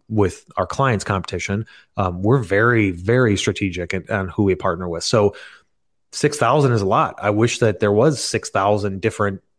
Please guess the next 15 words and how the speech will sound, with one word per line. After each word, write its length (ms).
you 100
know, 140
companies 500
that 140
in 360
one 320
niche 300
that 100
we 120
can 80
go 120
after, 280
but 120
we 120
just, 320